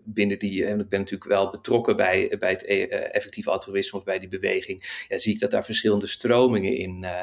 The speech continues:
in zijn. Ehm, maar wat ik denk, wat het, wat het, ehm, eh, dat, dat niet alle kritiek daarin ook wel terecht is. Eh, want het is wel degelijk zo dat je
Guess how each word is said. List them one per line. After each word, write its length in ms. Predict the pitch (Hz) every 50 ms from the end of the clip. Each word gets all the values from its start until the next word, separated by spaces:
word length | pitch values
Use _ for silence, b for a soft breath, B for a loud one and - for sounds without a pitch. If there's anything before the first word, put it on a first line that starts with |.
| 92
in 200 | - - 101 101
zijn. 400 | 92 95 92 90 87 95 123 - - B B B B B B B B -
Ehm, 500 | 101 98 101 98 98 98 95 95 92 98 95 92 92 - B B B B
maar 100 | B 123
wat 100 | 135 156
ik 160 | 175 165 139
denk, 380 | 156 156 170 175 170 170 - - -
wat 180 | 123 131 127
het, 340 | - 123 117 - - - _
wat 180 | - 127 123 120
het, 320 | 120 113 - - - _ _ -
ehm, 520 | - 120 120 117 117 117 113 113 113 113
eh, 300 | - - - 82 - - -
dat, 240 | - 123 120 - -
dat 240 | 123 120 - - -
niet 280 | - 127 135 160 156 - -
alle 320 | - 135 151 156 139 127
kritiek 440 | - - 127 123 - 143 131 - -
daarin 320 | 120 123 - - 113 -
ook 160 | - 113 110
wel 140 | - 110 107
terecht 400 | 104 - - - 113 - - -
is. 280 | 101 90 - - - -
Eh, 260 | - 101 98 101 101 98
want 160 | 104 104 104
het 140 | - - -
is 180 | 117 113 -
wel 280 | - 113 113 110 107 - -
degelijk 500 | - 127 139 147 151 - - - - -
zo 420 | - - 90 90 95 98 - - -
dat 200 | - 113 110 -
je 320 | - 107 104 101 104 B